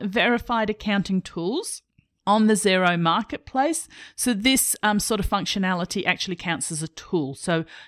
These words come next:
search for accountant tools on the Xero Marketplace or on the marketplace of the accounting, um, software package that you're using. So I've, um, worked with a number of those solutions and they all work very well.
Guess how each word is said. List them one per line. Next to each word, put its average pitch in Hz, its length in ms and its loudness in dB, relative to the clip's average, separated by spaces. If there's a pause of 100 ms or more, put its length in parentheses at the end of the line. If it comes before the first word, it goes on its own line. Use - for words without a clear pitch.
search 440 340 4
for 349 120 2
accountant 233 580 0
tools 214 340 2 (380)
on 320 160 4
the 311 60 2
Xero 254 320 4
Marketplace 220 800 0
or 214 300 2
on 202 240 2
the 190 100 0
marketplace 190 720 0
of 160 240 -4
the 180 160 -2
accounting, 170 680 -4
um, 160 360 0
software 165 500 2
package 160 400 -4
that - 160 -4
you're 160 100 -2
using. 147 540 -4 (480)
So 269 180 0
I've, 294 380 6
um, 190 300 2
worked 220 280 2
with 190 140 0
a 185 60 0
number 214 360 4
of 247 140 -4
those 247 240 -2
solutions 277 760 -4
and 311 140 -2
they 285 80 4
all 247 180 4
work 196 160 -2
very 185 280 0
well. 220 420 2